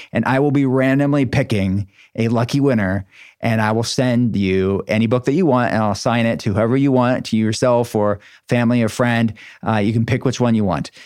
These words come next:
So yeah, rate and review The Art of Being Well. That's how people hear about the podcast. So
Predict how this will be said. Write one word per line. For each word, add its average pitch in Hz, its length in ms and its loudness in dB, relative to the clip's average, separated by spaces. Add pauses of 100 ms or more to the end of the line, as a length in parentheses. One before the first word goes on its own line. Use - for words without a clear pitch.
(120)
So - 180 -2
yeah, 107 280 -2 (220)
rate 123 280 2
and 139 100 2
review 120 240 2
The 113 120 2
Art 110 100 2
of 104 60 0
Being 113 180 2
Well. 110 140 2
That's 127 160 -2
how 214 100 0
people 185 300 0
hear 160 240 2
about 147 180 2
the 139 80 0
podcast. 120 640 -2
So 104 260 0